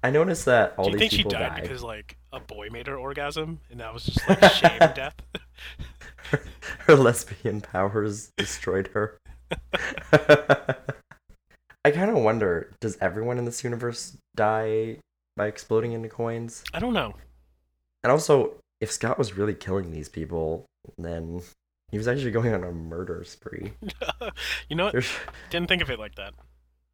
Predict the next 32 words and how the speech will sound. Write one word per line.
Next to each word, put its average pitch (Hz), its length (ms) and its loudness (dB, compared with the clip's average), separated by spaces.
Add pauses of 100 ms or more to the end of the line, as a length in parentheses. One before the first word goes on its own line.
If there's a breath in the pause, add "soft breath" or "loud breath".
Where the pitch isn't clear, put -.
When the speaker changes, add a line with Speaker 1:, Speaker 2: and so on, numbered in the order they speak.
(320)
Speaker 1:
there's 147 160 8
a 147 60 8
vegan 151 300 2
police, 110 420 0
so 101 80 0
I'd 92 60 0
assume 117 240 -6
there's 117 160 -2
a 92 40 -2
regular 90 380 -2
police. 82 400 -6
There 95 100 -8
should - 140 -12
have 117 80 -4
been 107 160 -4
more 92 560 -2
involvement 90 640 -2
with 90 100 -8
the 82 80 -8
law 87 320 -2
after 85 200 -8
these 85 100 -10
people 85 420 -12
died 85 360 -2
and - 100 -8
Speaker 2:
Or 175 80 2
Speaker 1:
exploded 104 500 -4
into 95 160 -8
coins. 98 720 -6
Speaker 2:
Or 160 80 -6
maybe, 160 320 -6
like, 117 460 -10